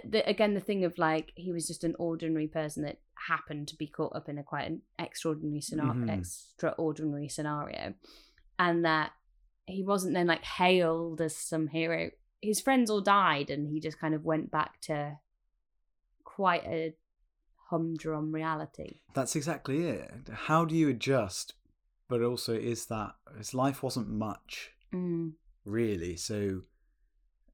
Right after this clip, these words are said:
Speaker 2: yeah, it's like going back to that kind of, in, without wanting to be too harsh,
Speaker 1: Mm.
Speaker 2: boring existence of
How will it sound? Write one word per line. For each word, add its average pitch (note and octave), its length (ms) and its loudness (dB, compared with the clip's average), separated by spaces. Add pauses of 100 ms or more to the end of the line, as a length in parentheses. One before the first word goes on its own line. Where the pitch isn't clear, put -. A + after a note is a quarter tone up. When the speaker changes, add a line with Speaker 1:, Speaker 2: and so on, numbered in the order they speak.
(400)
Speaker 2:
yeah, A#2+ 380 0
it's G#2+ 140 -6
like A2 300 -4
going B2 260 0
back A2+ 180 -4
to A#2 100 -4
that A2 180 -4
kind G2+ 160 -6
of, F#2 60 -8 (640)
in, B2 240 -2 (360)
without B2 340 0
wanting A2+ 220 0
to G#2+ 100 -6
be G#2 120 -4
too G#2+ 280 -4
harsh, F2+ 440 -6
Speaker 1:
Mm. F3+ 80 -8
Speaker 2:
boring G#2 440 -2
existence G2 720 -8
of - 160 -10